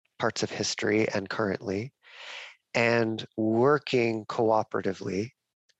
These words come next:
to grow those seeds, increase the seed stock, so that either they're returning to their original lands and returning to the hands of their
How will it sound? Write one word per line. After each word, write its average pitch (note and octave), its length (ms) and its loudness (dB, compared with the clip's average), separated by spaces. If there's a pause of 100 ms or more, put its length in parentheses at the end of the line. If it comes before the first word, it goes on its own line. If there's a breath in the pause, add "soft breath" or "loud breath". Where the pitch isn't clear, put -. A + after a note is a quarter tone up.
(600 soft breath)
to F#2+ 500 0 (160)
grow A#2 280 4
those B2 240 4
seeds, F#2+ 460 -2
increase - 500 -4
the A#2 80 -2
seed - 300 -4
stock, - 360 -4 (720 loud breath)
so - 260 0
that G#2 400 2 (340)
either A2+ 360 2
they're G2 440 2 (200)
returning C3 580 0
to A#2 220 2
their G2 460 2
original G2 540 -2
lands A#2 680 -2 (840 soft breath)
and B2 360 4
returning A2 440 0
to - 120 0
the G2+ 100 0
hands F#2+ 500 -2
of F#2 340 -6
their F2 420 -4